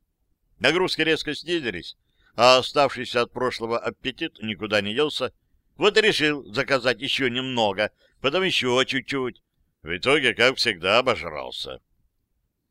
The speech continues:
Лифт вознёс тяжело дышавшего гостя отеля на пятый этаж. Он открыл электронным ключом дверь и вошёл в номер. Разделся,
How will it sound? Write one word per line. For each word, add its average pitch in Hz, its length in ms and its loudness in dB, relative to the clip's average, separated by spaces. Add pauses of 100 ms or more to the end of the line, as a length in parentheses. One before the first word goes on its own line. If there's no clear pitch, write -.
(200)
Лифт 160 280 0
вознёс 165 540 6
тяжело 147 400 0
дышавшего 135 640 0
гостя 123 500 -2
отеля 123 440 0
на 107 120 -4
пятый 113 420 0
этаж. 104 520 0 (560)
Он 131 100 6
открыл 139 460 2
электронным 127 560 -2
ключом 117 480 -4
дверь 131 320 0
и 123 60 -2
вошёл 117 340 -6
в 113 80 -10
номер. 110 500 0 (400)
Разделся, 131 840 0